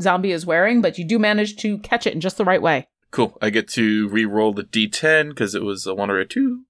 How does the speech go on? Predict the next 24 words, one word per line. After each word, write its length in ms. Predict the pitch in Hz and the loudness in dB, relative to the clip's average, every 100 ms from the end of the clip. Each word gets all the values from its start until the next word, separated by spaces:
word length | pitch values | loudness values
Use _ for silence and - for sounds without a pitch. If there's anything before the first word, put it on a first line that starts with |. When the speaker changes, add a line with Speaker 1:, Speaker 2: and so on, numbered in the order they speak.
| _ _ _ _ _ | _ _ _ _ _
Speaker 2:
All 100 | 101 | 0
right, 160 | 92 - | 0 -2
so 320 | - 101 98 | -2 0 -2
four, 1000 | - - 147 147 147 151 151 147 147 139 _ _ _ _ _ _ | -4 -4 0 2 2 2 4 2 2 -2 _ _ _ _ _ _
eight, 760 | 131 139 139 131 - - - - _ _ _ | 2 2 0 -4 -14 -14 -16 -20 _ _ _
ten, 280 | - 131 127 | 0 0 2
fifteen 440 | - 135 - 147 | 0 -2 -2 -4
points. 440 | 151 170 - - - _ _ _ - | 0 -2 -2 -10 -12 _ _ _ -8
Speaker 1:
Fifteen. 440 | 170 - 247 247 - | -8 0 2 2 4
Speaker 2:
Uh, 180 | 202 214 | 4 6
do 60 | |
you 40 | 208 | 6
need 60 | |
me 0 | |
Speaker 1:
All 0 | 247 | 4
right. 20 | |
Speaker 2:
to 40 | 131 | 2
separate 380 | 143 143 151 | -2 0 0
it? 120 | 170 - _ _ _ _ | 0 -6 _ _ _ _
Speaker 1:
In 160 | 269 294 | 2 4
this 140 | 349 | 4
case, 280 | - 330 - | 2 2 4
no. 500 | 226 185 110 82 - _ - | 4 2 0 -6 -10 _ -4
Speaker 2:
Okay. 160 | 127 | -4